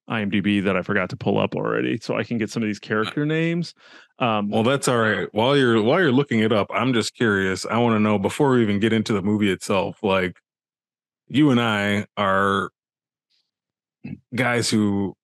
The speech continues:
Speaker 2: mostly, for the most part, will go see these superhero movies in theaters.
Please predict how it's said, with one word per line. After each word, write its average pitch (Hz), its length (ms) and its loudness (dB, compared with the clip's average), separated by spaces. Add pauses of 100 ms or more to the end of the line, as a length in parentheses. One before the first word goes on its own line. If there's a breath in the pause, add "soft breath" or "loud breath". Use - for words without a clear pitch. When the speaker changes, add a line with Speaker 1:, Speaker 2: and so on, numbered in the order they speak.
(400)
Speaker 2:
mostly, 120 560 0
for 135 180 2
the 127 100 0
most 123 280 2
part, 101 180 0
will 104 100 0
go 107 180 0
see 110 200 -4
these 98 260 -4
superhero 101 440 0
movies 95 360 0
in 107 220 2
theaters. 98 600 -2